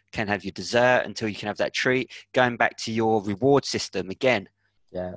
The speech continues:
Speaker 1: Parents, again, or it, it's just something that we, you know, we do. It's,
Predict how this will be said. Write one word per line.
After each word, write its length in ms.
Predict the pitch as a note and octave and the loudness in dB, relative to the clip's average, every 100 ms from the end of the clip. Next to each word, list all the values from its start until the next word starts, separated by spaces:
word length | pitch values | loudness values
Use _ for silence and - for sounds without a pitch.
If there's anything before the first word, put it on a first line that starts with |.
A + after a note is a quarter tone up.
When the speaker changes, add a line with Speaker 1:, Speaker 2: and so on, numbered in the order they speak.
| - | 0
Speaker 1:
Parents, 600 | B2 B2 G#2+ - - - _ _ _ - | 4 4 2 -4 -10 -12 _ _ _ -18
again, 440 | - B2+ A#2+ G#2+ - - | 0 2 2 0 -8 0
or 340 | C3+ B2 A#2+ G#2+ | 4 6 4 2
it, 140 | B2 - | 0 0
it's 140 | B2 | 2
just 220 | - D3+ | 2 4
something 180 | - C#3 | 2 2
that 140 | A#2+ G#2+ | 0 0
we, 140 | B2 | 0
you 80 | A#2+ | 2
know, 120 | A2+ | 2
we 120 | A2 | 2
do. 200 | G#2+ C#3 A2 | 2 4 4
It's, 260 | F#2 - | 2 -4